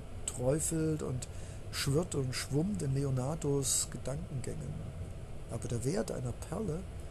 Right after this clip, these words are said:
kommt nicht von der Verpackung, sondern von dem Betrachter, der daran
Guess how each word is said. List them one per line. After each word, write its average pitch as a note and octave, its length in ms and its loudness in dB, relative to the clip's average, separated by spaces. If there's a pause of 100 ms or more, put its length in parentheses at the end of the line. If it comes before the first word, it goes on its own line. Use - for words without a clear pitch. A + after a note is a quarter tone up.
(960)
kommt C3+ 340 0
nicht D#3+ 460 2 (1120)
von C3+ 160 2
der B2 100 2
Verpackung, C#3+ 540 -2 (1120)
sondern C3+ 400 2
von C3 160 2
dem B2+ 160 2
Betrachter, C#3+ 540 0
der C3+ 120 0
daran A#2+ 300 -2